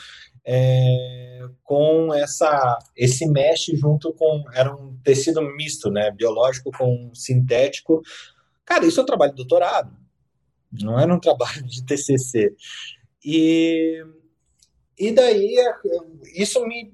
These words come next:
levou pro mundo de experimentação cirúrgica. Eu tinha matéria de experimentação cirúrgica no evangélico, acho que era um dos poucos lugares que ainda existem, é, como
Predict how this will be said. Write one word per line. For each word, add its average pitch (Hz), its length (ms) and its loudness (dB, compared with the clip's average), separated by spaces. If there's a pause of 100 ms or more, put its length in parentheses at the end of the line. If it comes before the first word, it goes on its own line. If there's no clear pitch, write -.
(360)
levou 208 420 2
pro 220 160 -6
mundo 214 320 -12
de 220 220 -12
experimentação 202 840 0
cirúrgica. 180 680 -4
Eu 120 120 6
tinha 170 240 0
matéria 139 380 0
de 127 80 -14
experimentação 127 640 -8
cirúrgica 117 480 -4
no 113 60 0
evangélico, 110 580 -2
acho - 160 -10
que - 80 -2
era 120 100 4
um 120 160 2
dos 117 200 -6
poucos 143 320 0
lugares 120 400 0
que 123 80 -2
ainda 120 440 0 (440)
existem, 117 800 2 (600)
é, 110 300 2
como 120 840 -4